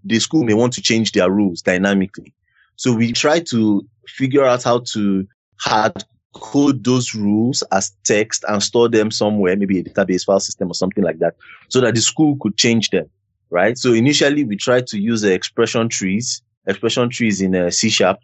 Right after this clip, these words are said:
to accomplish that, but it was a messy hack, you know? But by the time I saw Phil, I think it was Phil Treford's, uh, talk on using F sharp to write D S Ls and how incredibly easy it was,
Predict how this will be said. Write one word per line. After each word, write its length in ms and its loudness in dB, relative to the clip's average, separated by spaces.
to 320 -6
accomplish 560 -4
that, 240 0
but 180 0
it 140 -6
was 160 2
a 60 4
messy 420 2
hack, 300 -4
you 100 -8
know? 240 -2
But 140 4
by 160 0
the 80 -4
time 440 0
I 140 0
saw 460 2
Phil, 580 0
I 60 -2
think 160 -8
it 80 -10
was 140 -2
Phil 180 0
Treford's, 640 0
uh, 200 2
talk 280 2
on 300 0
using 500 2
F 140 0
sharp 200 0
to 120 -2
write 240 0
D 140 0
S 160 -2
Ls 200 0
and 120 0
how 380 0
incredibly 880 -2
easy 500 -4
it 140 -12
was, 320 -2